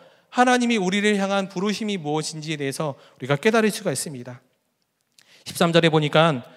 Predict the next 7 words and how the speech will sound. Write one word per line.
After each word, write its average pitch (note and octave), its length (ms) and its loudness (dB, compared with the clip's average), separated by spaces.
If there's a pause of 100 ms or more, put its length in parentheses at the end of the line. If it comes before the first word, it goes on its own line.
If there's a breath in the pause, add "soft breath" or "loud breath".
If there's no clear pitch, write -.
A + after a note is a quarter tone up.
(220 soft breath)
또 G#3 160 8
산에 G#3 240 4
오르사 D3+ 540 2 (340 soft breath)
자기가 F3 400 4
원하는 F3+ 400 6
자들을 E3 320 2
부르시니 D3 640 -4